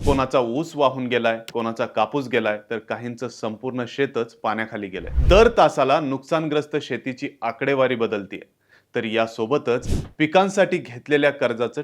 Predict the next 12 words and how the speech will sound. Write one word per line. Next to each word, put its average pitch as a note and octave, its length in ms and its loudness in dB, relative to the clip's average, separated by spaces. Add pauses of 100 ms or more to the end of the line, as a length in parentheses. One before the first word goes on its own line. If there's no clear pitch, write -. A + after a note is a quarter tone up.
टेन्शन A2 380 -6
आहे. - 340 -2
अशातच G3 580 4
चहूकडून F3 640 0
संकटांचा D3 720 -2
सामना C3 480 -2
करणाऱ्या C3 440 0
शेतकऱ्याने B2 800 0 (200)
मदतीसाठी B2+ 800 0
सरकारचं B2 640 -2
दार A2+ 300 2
ठोठावलंय. F#2+ 500 -8